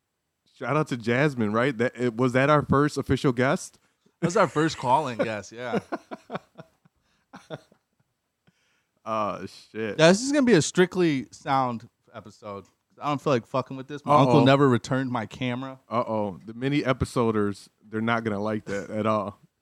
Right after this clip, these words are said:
Speaker 1: I got a, I got a couple guys that like the mini episodes.
Speaker 2: Oh, they're fun.
Speaker 1: <laughs>
Speaker 2: They're like quick little punches of
Speaker 1: Yeah, they're like,
Speaker 2: powwows.
Speaker 1: "Oh,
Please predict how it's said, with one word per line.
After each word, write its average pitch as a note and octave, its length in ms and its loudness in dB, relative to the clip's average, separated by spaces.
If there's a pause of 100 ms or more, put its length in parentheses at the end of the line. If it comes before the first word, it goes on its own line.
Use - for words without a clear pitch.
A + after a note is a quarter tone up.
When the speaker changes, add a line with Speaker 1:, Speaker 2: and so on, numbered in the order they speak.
(360)
Speaker 1:
I A#2 60 -6
got D3 200 2
a, C#3 120 0
I B2+ 80 2
got C#3 140 2
a A#2+ 40 -2
couple B2 300 -2
guys A2+ 280 0
that G#2 120 -2
like G#2+ 160 -4
the - 80 -10
mini G#2 240 -6
episodes. G2+ 400 -8
Speaker 2:
Oh, F3+ 140 4
they're B2+ 140 0
fun. B2 440 -2 (240)
Speaker 1:
<laughs> - 220 -2
Speaker 2:
They're B2 100 -2
like B2 180 -2
quick - 240 -10
little B2+ 160 -4
punches - 520 -20
of - 80 -20
Speaker 1:
Yeah, B2 260 4
they're A2+ 160 4
like, A2 180 0
Speaker 2:
powwows. C#3+ 340 4
Speaker 1:
"Oh, - 40 -18